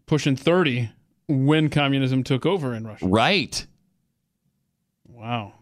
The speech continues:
Speaker 1: But boy, she sounds happy. Tell me another story, Grandma. Well, great, great, great, great, great grandma.
Speaker 2: <laughs> Yes.
Speaker 1: Uh,
Speaker 2: She, uh, was born June first,
Speaker 1: Okay.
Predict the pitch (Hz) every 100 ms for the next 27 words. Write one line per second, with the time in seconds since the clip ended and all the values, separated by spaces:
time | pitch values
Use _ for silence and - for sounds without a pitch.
0 | 123 117 110 160 156 165 180 156 147 170
1 | 131 120 170 196 190 196 196 156 165 220
2 | 220 135 143 143 139 131 131 117 117 139
3 | 135 135 135 139 131 131 135 131 131 139
4 | 139 135 131 139 135 135 139 139 139 156
5 | - - 131 131 110 - - 147 143 -
6 | - _ _ - - 196 220 202 135 143
7 | 139 135 92 90 147 113 85 87 92 -
8 | _ _ _ _ _ 92 - 147 202 226
9 | - 143 76 - - - - - 127